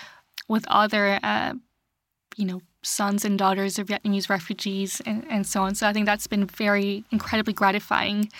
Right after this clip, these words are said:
And I've, I've really felt the love, either from my family and, and from readers as well. So that's been, 'cause I was very nervous at first, what the, what would be the reaction of, um, you know, other,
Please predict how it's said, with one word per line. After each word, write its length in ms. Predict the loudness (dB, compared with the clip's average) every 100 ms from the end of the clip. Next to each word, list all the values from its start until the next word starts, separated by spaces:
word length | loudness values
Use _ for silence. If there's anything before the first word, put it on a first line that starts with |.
| -20 _
And 400 | 4 8 8 4 0 -14 -20 -6 -2
I've, 180 | -2 0
I've 300 | 0 0 -2
really 480 | 0 2 2 0 -4 -10 _ _ _ _ _ _ -20 _
felt 300 | 2 2 0
the 60 |
love, 560 | 2 6 6 4 -2 -16 -8
either 200 | 0 0
from 160 | 2 2
my 160 | 2
family 540 | 2 2 4 2 2 2
and, 200 | 0 -6 -6
and 140 | -4 -2
from 360 | 0 2 2 -4 -14 -16 -16 -8
readers 320 | 0 2 2 2
as 160 | 2
well. 400 | 4 4 4 -2 -6 -18 -18 -6
So 220 | -2 4
that's 220 | 4 2
been, 160 | -2 0
'cause 140 | 4
I 100 | 4
was 180 | 4 2
very 540 | 2 2 2 0 -2 -8 0
nervous 440 | 4 4 4 0 -2
at 100 | -2
first, 320 | -2 -2 0
what 200 | 0 0 0
the, 300 | 2 2 -2 -12 -20 _ -4
what 180 | 0 2
would 120 | 2
be 80 | 2
the 140 | 0
reaction 640 | 0 4 4 4 0 0 0
of, 180 | 2 2
um, 540 | 2 2 -2 -6 -10 -4
you 80 | 0
know, 220 | 0 0 -2
other, 460 | -2 0 0 0